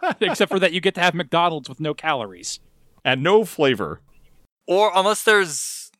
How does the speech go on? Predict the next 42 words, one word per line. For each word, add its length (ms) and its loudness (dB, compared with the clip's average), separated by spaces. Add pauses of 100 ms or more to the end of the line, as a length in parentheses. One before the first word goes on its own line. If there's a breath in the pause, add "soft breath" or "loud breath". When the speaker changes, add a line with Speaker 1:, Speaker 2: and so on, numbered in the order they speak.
(160)
Speaker 3:
unless 260 -2
there's, 200 0
like, 160 0
a 80 -4
stamina 480 0
management 580 0
mechanic, 440 -2
but 120 -6
since 140 -10
they 120 0
haven't 260 4
brought 260 0
that 160 0
up 180 2
and 120 -12
they 120 0
went 220 -6
through 140 -12
the 80 -6
entire 400 0 (120)
training 440 -4
montage 600 -2
without 220 0
ever 160 -6
bringing 300 -6
something 320 -14
like 200 -6
that 220 -2
up. 220 -2 (100)
Speaker 2:
They 120 -2
specifically 460 -4
said 160 -2
they 80 -2
did 220 -8
not 180 -4
get 140 -12
tired 300 -12
or 60 -12
hungry 280 -10
while 160 -6
doing 300 -4
it. 140 -14